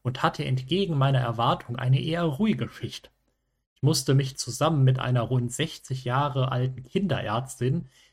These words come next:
die nur aushilfsweise eingesetzt war und normalerweise in einer Behörde arbeitet, okay, um vier periphere Kinder- und Jugendstationen kümmern, sowie um alle ambulanten Patienten.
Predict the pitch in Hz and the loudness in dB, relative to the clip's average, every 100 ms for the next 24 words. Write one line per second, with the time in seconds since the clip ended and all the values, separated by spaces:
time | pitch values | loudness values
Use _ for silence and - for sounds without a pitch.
0 | _ - 110 110 107 147 185 - 120 113 | _ -10 -6 -4 -2 0 0 0 -2 -2
1 | - 107 104 113 117 110 113 113 107 - | -6 -2 -2 -2 -2 -4 -2 -2 -2 -4
2 | - 101 120 117 - 113 107 131 147 127 | -4 0 0 0 0 2 4 6 6 6
3 | 123 131 127 117 107 113 107 104 139 156 | 6 6 4 0 -4 -4 -2 2 2 2
4 | 117 - 104 107 107 - 165 - _ _ | 0 -2 -4 -4 -6 -4 -6 -6 _ _
5 | _ _ _ _ _ _ - 127 131 _ | _ _ _ _ _ _ -6 -4 -4 _
6 | _ _ _ _ - 117 123 127 - 170 | _ _ _ _ -4 0 0 0 0 4
7 | 175 135 - 131 131 120 - - 160 143 | 4 2 4 4 6 2 0 0 2 4
8 | 127 - - 180 160 135 131 131 127 175 | 2 2 2 4 4 4 6 6 6 4
9 | 131 127 - 101 - 110 101 101 - 135 | 2 2 -4 -8 -6 -6 -4 -6 -2 0
10 | 101 92 - _ _ _ - 101 170 208 | 0 -6 -12 _ _ _ -8 -4 -2 0
11 | 127 131 185 185 151 143 123 120 175 165 | -2 -2 0 0 0 4 4 4 0 0
12 | 135 - - - 120 185 - 247 | -2 -2 -4 -2 0 0 0 -4